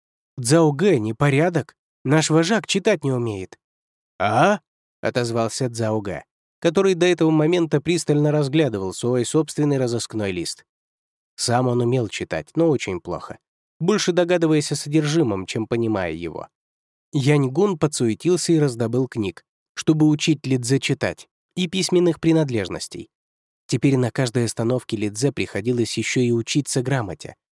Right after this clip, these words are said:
Он был умный, быстро схватывал. Цзэугэ слушал краем уха уроки, которые давал вожаку мальчишка-евнух, и запоминал. Он смутно понимал, что в будущем личном войске царя ему уготовано место, по меньшей мере генерала,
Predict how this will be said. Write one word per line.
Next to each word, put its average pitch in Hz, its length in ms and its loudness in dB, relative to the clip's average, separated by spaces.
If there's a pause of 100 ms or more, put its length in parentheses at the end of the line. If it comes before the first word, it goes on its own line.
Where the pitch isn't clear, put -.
(340)
Он 165 220 2
был 185 180 2
умный, 113 460 0
быстро 120 380 -2
схватывал. - 580 -10 (680)
Цзэугэ 214 420 4
слушал 190 420 0
краем 160 360 2
уха 156 200 0
уроки, 107 400 -2
которые 113 400 -2
давал 113 300 0
вожаку 113 400 -2
мальчишка-евнух, 143 1040 -2 (180)
и 113 100 0
запоминал. 139 720 -2 (580)
Он 190 140 2
смутно 185 400 0
понимал, 170 420 2
что 110 220 -2
в 104 60 -4
будущем 143 500 0
личном 135 440 -2
войске 139 360 0
царя 113 340 0
ему 110 240 0
уготовано 113 580 0
место, 120 440 -4 (380)
по 95 100 -2
меньшей 160 380 2
мере 151 260 2
генерала, 127 680 0